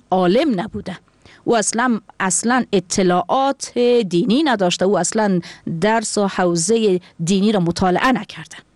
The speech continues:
پس اینجا ما هیچ عدالت را که تطبیق نکردیم، هیچ، ما آمدیم حقوق انسانی و بشری و مسلمانی یک انسان را نقض کردیم و زیر پا کردیم. و ما چطور توقع داریم که اینمی زنی که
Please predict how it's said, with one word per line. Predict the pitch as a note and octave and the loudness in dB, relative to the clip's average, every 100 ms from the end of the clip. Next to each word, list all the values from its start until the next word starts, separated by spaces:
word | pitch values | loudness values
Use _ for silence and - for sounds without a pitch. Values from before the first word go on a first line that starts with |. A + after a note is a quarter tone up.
| _ _ _ - - - - - | _ _ _ -20 -20 -20 -20 -10
پس | - D#3 - - | -6 -4 -4 0
اینجا | E3+ F3 A#3+ C#4 | 0 2 0 2
ما | B3 B3+ B3+ B3 _ _ G3 | 2 2 0 -2 _ _ -2
هیچ | A#3+ - - | 0 -2 -2
عدالت | F#3 F3+ F3 A#3+ - | 0 2 2 0 -2
را | F3+ | -4
که | - | -4
تطبیق | - E3+ - C#4 - | -4 -4 0 -2 0
نکردیم، | G3 - E3 C4+ A3+ | -4 -2 -4 0 -2
هیچ، | - A3+ D#4 - - | 0 0 0 -2 -2
ما | F#3+ G#3 | 0 2
آمدیم | - F3 G#3+ A#3+ | 0 0 0 0
حقوق | G3 F#3 - E4 D#4+ F#3+ G#3+ | -2 -4 0 0 2 -2 0
انسانی | G3 E3+ - F3+ A3 A#3+ | -2 -2 0 2 2 2
و | F#3 | 0
بشری | E3+ F#3 - F3+ B3+ G3 | 0 -2 0 0 0 0
و | E3+ | 0
مسلمانی | F3 - F3+ F3 F3+ B3 | 0 0 0 2 0 2
یک | G#3+ - | 0 0
انسان | F3 E3+ A3+ A#3 | -2 -2 0 0
را | B3+ C#4 - - F#3+ | 0 -4 -12 -6 0
نقض | G3+ A#3+ A3+ | 0 0 -4
کردیم | - G#3+ F#3+ | -2 -2 0
و | E3+ | 0
زیر | - G3+ | -2 -4
پا | - - - | -4 -6 -4
کردیم. | D#3 - - - - | -4 -4 -6 -8 -2
و | A3 | 0
ما | A#3+ C#4 | 2 0
چطور | - C#4 - D#4 A#3 | 0 -4 0 -2 -2
توقع | - F3+ E3+ G3 | -2 -2 0 -2
داریم | E3+ E3 F#3 | 0 0 -2
که | - - | -2 0
اینمی | A3 G#3 C4 B3+ | 2 2 2 2
زنی | F3 F3+ C4+ A#3 | 0 0 2 0
که | - F3 | 0 -2